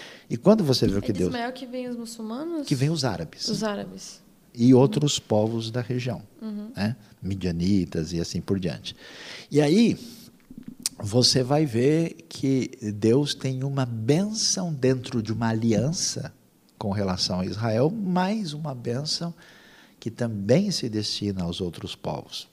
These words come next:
Speaker 1: porque Israel não é a finalidade. Então, o que que o pessoal faz? O que não deve é colocar ou Israel ou os gentios, ou Israel ou a igreja. Não é Israel e ou os gentios ou a igreja.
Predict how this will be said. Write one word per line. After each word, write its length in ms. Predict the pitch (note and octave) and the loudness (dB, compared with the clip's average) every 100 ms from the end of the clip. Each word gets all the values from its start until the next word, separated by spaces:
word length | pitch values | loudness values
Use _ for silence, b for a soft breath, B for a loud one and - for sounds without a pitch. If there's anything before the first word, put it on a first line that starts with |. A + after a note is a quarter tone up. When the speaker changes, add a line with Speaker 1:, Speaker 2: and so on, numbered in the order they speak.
| _ | _
Speaker 1:
porque 280 | - - - | -16 -10 -4
Israel 340 | F2 E2+ F2 G2 | -4 -2 -4 -2
não 160 | G#2 | -2
é 40 | A2 | -4
a 40 | |
finalidade. 400 | - B2 A#2+ A2 G2 | -4 -6 -6 -4 0
Então, 120 | F3+ | 0
o 20 | |
que 100 | G3 | 0
que 80 | F#3+ | -6
o 40 | |
pessoal 380 | D#3+ C#3+ - A#2 | -4 -4 -4 -6
faz? 280 | - F2+ G2 | -6 -6 -6
O 40 | |
que 100 | A2 D#3+ | -6 -6
não 120 | F3+ | -2
deve 460 | D#3+ C#3 A#2 G2 - B B B B B B | 2 4 2 -4 -10 B B B B B B
é 100 | A2+ | -4
colocar 480 | B2+ A#2+ A2+ G2+ - | 0 0 0 -6 -6
ou 240 | E3+ D#3+ C#3+ | 0 0 0
Israel 600 | C3 C3+ D3 D#3+ B3 G#3+ - _ _ - | -2 -2 -4 -4 -6 -10 -14 _ _ -20
ou 580 | F3 C#3+ D#3 E3 E3+ - - - | -6 2 4 4 0 -10 -16 -4
os 300 | B2+ B2 A2 | 0 0 0
gentios, 640 | A#2 A#2 - - - - - | -2 -2 -4 -6 -10 -14 0
ou 180 | F3 F3 | 2 4
Israel 600 | C#3+ C#3 D3 F3+ A3 G3+ | 2 -6 -4 -4 -6 -8
ou 200 | - D3+ | -4 -2
a 100 | C3+ | -2
igreja. 640 | C3+ D#3 A2 G2+ F2+ E2 - - - | -2 -2 4 4 2 -4 -12 -16 -8
Não 200 | A2 B2+ | -2 2
é 100 | F3 | 2
Israel 480 | D#3 B2+ B2 B2 A#2 - _ _ - | 2 0 0 0 -2 -8 _ _ -2
e 220 | C3 C3+ - - | 2 2 -2 2
ou 400 | B2+ C#3 B2+ A2+ | 6 8 6 2
os 100 | A2 | 0
gentios 440 | G2 G2+ G2+ A2+ A2 | 0 -4 -2 0 0
ou 80 | G#2+ | 0
a 80 | |
igreja. 500 | G2+ G2 F#2+ F2 F#2 | -2 0 -2 -2 -6